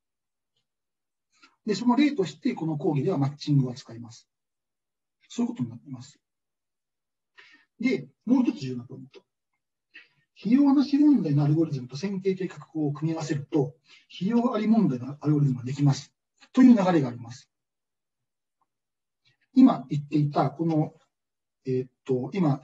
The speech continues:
引いた線の左側は費用なし、右側は費用ありというふうに言ったんですけども、つまり、費用ありの問題ではなしの問題の方が、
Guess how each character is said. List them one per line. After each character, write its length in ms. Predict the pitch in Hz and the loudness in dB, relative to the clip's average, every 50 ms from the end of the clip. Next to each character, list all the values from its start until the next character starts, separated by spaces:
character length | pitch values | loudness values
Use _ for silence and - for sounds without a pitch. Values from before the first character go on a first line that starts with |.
| - - | -8 -6
引 100 | 160 151 | -4 -4
い 60 | 147 | -2
た 120 | - - 147 | -2 -4 -2
線 320 | - 185 160 139 131 139 | -2 0 0 2 2 2
の 240 | 147 147 143 139 - 165 180 220 - | 2 2 2 0 -2 -8 -12 -8 -4
左 260 | 175 175 220 233 220 | -2 0 0 0 0
側 240 | 220 214 214 214 214 | -4 -4 -4 -4 -4
は 160 | 220 220 170 | -4 -4 -4
費 200 | 143 - 190 190 | -4 -4 0 2
用 260 | 180 156 131 120 117 113 | 2 2 2 0 -4 -6
な 100 | 131 135 | -6 -6
し、 240 | - - - - _ _ _ _ _ _ - | -6 -8 -12 -18 _ _ _ _ _ _ -6
右 220 | 156 165 190 208 | -4 -4 -2 0
側 140 | 196 202 190 | 0 0 0
は 80 | 190 190 | 0 -2
費 160 | - 214 196 | -2 -2 -2
用 200 | 156 135 139 139 | -2 -2 -2 -4
あ 40 | 135 | -8
り 80 | 127 | -8
と 100 | - - | -10 -14
い 80 | - _ | -20 _
う 60 | - | -20
ふ 80 | - - | -20 -20
う 20 | |
に 60 | - _ - | -20 _ -20
言 80 | 147 | -20
っ 20 | - _ | -20 _
た 80 | - 135 | -12 -12
ん 80 | 139 - | -12 -12
で 60 | - | -14
す 60 | - | -18
け 60 | - | -20
ど 120 | 127 127 131 | -18 -14 -12
も、 240 | 175 160 139 - - - - _ | -12 -10 -12 -12 -14 -18 -20 _
つ 80 | - 233 | -8 -6
ま 160 | 208 - - | -6 -4 -6
り、 140 | 180 156 147 147 - _ - | -8 -12 -12 -14 -18 _ -20
費 120 | - - 226 | -8 -4 -2
用 240 | 277 277 285 285 285 | -2 -2 -4 -4 -4
あ 60 | 277 | -4
り 100 | 269 196 | -2 -2
の 120 | 165 139 | -2 -2
問 260 | 131 139 143 143 143 | -2 0 2 2 2
題 160 | 139 139 143 - | 2 0 -2 -4
で 80 | 165 | -2
は 60 | 147 | -2
な 100 | 156 196 | 0 0
し 120 | 208 - 208 | -2 -2 -4
の 100 | 175 143 | -4 -4
問 260 | 127 135 135 139 135 | -6 -4 -4 -4 -4
題 160 | 131 135 127 | -6 -6 -8
の 80 | 127 131 | -8 -10
方 220 | - - 143 131 | -10 -10 -10 -10
が、 320 | 120 - 151 147 143 143 | -8 -6 -6 -6 -6 -6